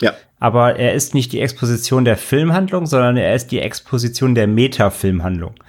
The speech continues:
Speaker 1: Ja.
Speaker 2: Er erklärt für alle im Grunde, also im Grunde ist er nicht wir, sondern er ist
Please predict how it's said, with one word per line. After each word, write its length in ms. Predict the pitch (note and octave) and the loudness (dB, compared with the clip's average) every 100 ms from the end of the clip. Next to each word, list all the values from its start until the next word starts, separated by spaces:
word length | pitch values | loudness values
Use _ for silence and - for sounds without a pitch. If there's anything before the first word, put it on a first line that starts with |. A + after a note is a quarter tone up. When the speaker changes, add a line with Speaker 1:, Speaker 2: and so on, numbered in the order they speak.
| - _ - | -20 _ -10
Speaker 1:
Ja. 100 | G#2 | -4
Speaker 2:
Er 220 | G#2 A2 | -2 0
erklärt 580 | C#3+ - - A2+ D3+ D#3 | 0 -2 0 2 2 0
für 300 | - - - | -4 -4 -2
alle 320 | A2 D3 F3 | 0 2 0
im 140 | D#3 | 0
Grunde, 520 | D#3 D3+ D#3+ D#3+ D#3 - | 0 0 2 2 0 0
also 140 | B2+ | 0
im 100 | C#3 | 0
Grunde 240 | D3+ F#3+ | 0 0
ist 160 | F#3 E3+ | 0 2
er 80 | D#3 | 2
nicht 260 | B2+ - | 0 -2
wir, 300 | B2+ G3+ F3 | -6 0 2
sondern 300 | C3+ C3 C3 | 2 0 0
er 280 | - C#3 D3+ | 0 2 2
ist 340 | C#3 C3+ - | -2 -6 -10